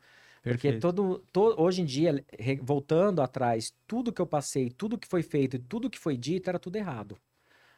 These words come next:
Speaker 1: né? Então, eu não sou da área médica, sou da área da comunicação, sou um grande estudioso. Eu, desde criança, minha mãe achava que eu fosse cabeleireiro, porque eu sempre tive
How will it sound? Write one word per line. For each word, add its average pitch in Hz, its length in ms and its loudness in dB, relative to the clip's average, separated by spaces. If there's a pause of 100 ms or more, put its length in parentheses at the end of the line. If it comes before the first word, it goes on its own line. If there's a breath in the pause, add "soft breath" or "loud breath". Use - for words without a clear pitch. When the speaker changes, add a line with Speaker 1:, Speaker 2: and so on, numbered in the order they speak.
(120)
Speaker 1:
né? 120 240 -2
Então, 175 300 4
eu 147 140 0
não 170 120 2
sou 170 220 -2
da 143 100 2
área 120 160 2
médica, 113 360 -2
sou - 120 -2
da 123 120 2
área 120 40 0
da 117 120 0
comunicação, 127 960 -2 (280 loud breath)
sou 123 200 -4
um 127 180 -2
grande 151 300 0
estudioso. 135 840 0 (340 loud breath)
Eu, 113 140 -4
desde 156 380 0
criança, 131 520 2 (220)
minha 120 160 2
mãe 131 160 0
achava 139 320 -2
que 131 120 -12
eu - 20 -6
fosse 123 260 -6
cabeleireiro, 117 720 0
porque 143 200 -8
eu 127 40 -4
sempre 139 260 -6
tive 113 480 -6